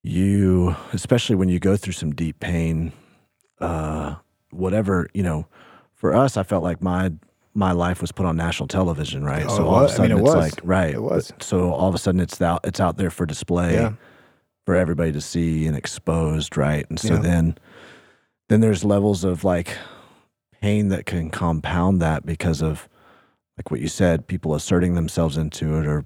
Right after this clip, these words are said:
Speaker 1: giving their opinions about things or hurting you while you're exposed as well.
Speaker 2: Yeah.
Speaker 1: That can compound, but at the end of the day, you know, referencing again what Jesus said, and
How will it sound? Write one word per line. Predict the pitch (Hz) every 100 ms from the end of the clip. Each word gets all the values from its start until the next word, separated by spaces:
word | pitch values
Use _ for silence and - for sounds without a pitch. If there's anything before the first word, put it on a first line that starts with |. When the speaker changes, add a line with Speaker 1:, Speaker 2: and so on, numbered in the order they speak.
| -
Speaker 1:
giving | 80 78
their | 76 73
opinions | - 76 73 71
about | 73 73 73 - _
things | - 78 71 73
or | 69
hurting | - 87 80 80
you | 76 73
while | 76 76 71
you're | 76 73
exposed | 71 - - 156 151 143 -
as | 151 71
well. | 80 143 143 135
Speaker 2:
Yeah. | 92 95 - - - _ _ _ _ -
Speaker 1:
That | 85
can | 101 82
compound, | 87 76 78 85 82 80 -
but | 82 78 - _ _ _ _ _ -
at | 82
the | 82
end | 90
of | 80
the | 73
day, | 82 87 90 80 - _ _ _ _ _
you | 95
know, | 82 73 76 - _ _ _ _ _ _ _ _ _ _ -
referencing | 80 - - 78
again | 78 82 90
what | 76
Jesus | 73 82 73
said, | - 87 87 80
and | 78 80